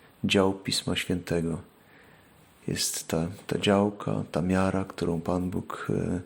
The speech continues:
każdego dnia mi sowicie odmierza. Jest to ta działka, która daje mi życie, daje mi radość. Działka, do której chętnie wracam, nad którą rozmyślam, która daje mi zadowolenie, daje mi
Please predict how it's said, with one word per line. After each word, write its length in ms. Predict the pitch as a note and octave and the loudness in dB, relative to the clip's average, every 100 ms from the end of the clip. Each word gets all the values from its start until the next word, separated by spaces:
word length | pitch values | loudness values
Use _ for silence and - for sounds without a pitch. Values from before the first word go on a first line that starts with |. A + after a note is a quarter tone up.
| - - - - | -10 -20 -20 -8
każdego 460 | - F2+ E2+ G2 F#2 | -4 0 2 2 2
dnia 280 | G2+ G2 | 2 2
mi 120 | F#2 F2+ | 2 0
sowicie 520 | - F#2 G2 - F#2 | 0 2 2 2 0
odmierza. 540 | F2 F#2 E2+ D#2+ E2 - - - - - - - | 2 2 2 2 -2 -6 -16 -20 -20 -20 -20 -8
Jest 220 | - - - | -4 -2 0
to 60 | F#2 - | -2 0
ta 140 | F#2+ | 0
działka, 580 | F#2 G2+ G2+ G#2 - G2+ - | 4 4 4 2 -2 -4 -4
która 280 | - G2+ F2+ | -4 0 2
daje 340 | G2 F#2+ G2 | 4 2 2
mi 140 | G2 | 2
życie, 400 | F#2+ F2+ - D2 | 2 0 0 0
daje 360 | D#2 D#2+ F2+ F#2 | 0 2 2 2
mi 140 | G2 | 0
radość. 600 | F#2+ E2+ D#2+ D#2+ - - - - - - - | 2 0 0 -2 -2 -4 -8 -20 -20 -20 -12
Działka, 380 | - F#2+ G2+ G2+ | 2 4 4 0
do 120 | - | -2
której 520 | - - G2+ F#2 F2+ E2+ | -4 -2 2 2 2 -2
chętnie 500 | - G#2+ G2+ - F#2+ | 0 -2 0 -2 0
wracam, 560 | F#2+ F2 - D#2 D#2+ - - - - - - | 2 0 0 -2 -4 -6 -14 -20 -20 -14 -2
nad 220 | F#2 - | 0 -2
którą 420 | - A2 G#2 F#2+ | -4 0 2 4
rozmyślam, 640 | F2+ F2+ F#2 F2 - D#2+ E2 | 2 2 0 0 -2 -2 -4
która 240 | - - | -2 -2
daje 420 | E2+ F2+ F#2 F#2 | 0 2 2 2
mi 260 | F2+ F2+ F2+ - - - - - | 0 -2 -4 -10 -20 -20 -20 -4
zadowolenie, 840 | - F2+ F#2 F#2+ F2+ E2+ D#2+ D2+ F#2 - | -2 0 0 2 2 2 2 0 -2 -2
daje 340 | F#2 F2 F2 | 0 0 0
mi 280 | F2 F2 | 0 -2